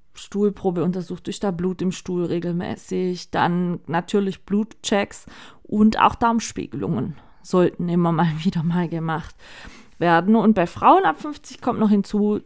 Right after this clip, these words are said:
äh, zusätzlich Mammographie-Screening, also dass man eben Brustkrebs in der Mammographie eventuell früh erkennt. Und, ähm, das sind einfach so Sachen, wie gesagt, auch Darmkrebs, dann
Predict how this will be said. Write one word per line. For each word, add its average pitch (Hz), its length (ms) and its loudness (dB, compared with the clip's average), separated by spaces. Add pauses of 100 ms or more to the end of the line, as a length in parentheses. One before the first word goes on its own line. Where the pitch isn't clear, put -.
(160)
äh, 170 180 0
zusätzlich 196 560 -4
Mammographie-Screening, 180 1700 -2
also - 340 -10 (1000)
dass 175 240 -6
man 180 100 -4
eben 165 200 -2
Brustkrebs - 640 -6 (560)
in 185 80 -4
der 170 80 0
Mammographie 165 840 -2
eventuell 147 640 -4
früh 175 480 -2
erkennt. - 520 -6 (500)
Und, 185 680 -2
ähm, 180 340 0
das 254 160 -4
sind 349 100 -6
einfach 254 360 -2
so - 120 -6
Sachen, 240 540 -2
wie 220 80 -2
gesagt, 208 320 -2
auch - 160 -8
Darmkrebs, 180 840 -2
dann 175 520 -4